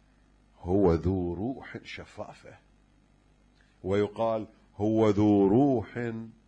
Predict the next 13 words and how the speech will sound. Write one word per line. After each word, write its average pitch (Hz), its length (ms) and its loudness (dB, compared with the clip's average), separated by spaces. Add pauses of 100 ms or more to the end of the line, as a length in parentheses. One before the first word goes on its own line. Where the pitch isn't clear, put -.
(240)
عفيفة"، 107 600 -12 (640)
"هو 110 300 6
ذو 104 460 4
روح 117 580 -2 (300)
كريمة". 104 580 2 (580)
هو 113 220 6
ذو 107 380 6
روح 123 600 4 (420)
طيبة، 85 600 -4 (360)
هو 107 300 2
ذو 104 380 0
روح 123 600 -2 (320)
أبية. 85 800 -4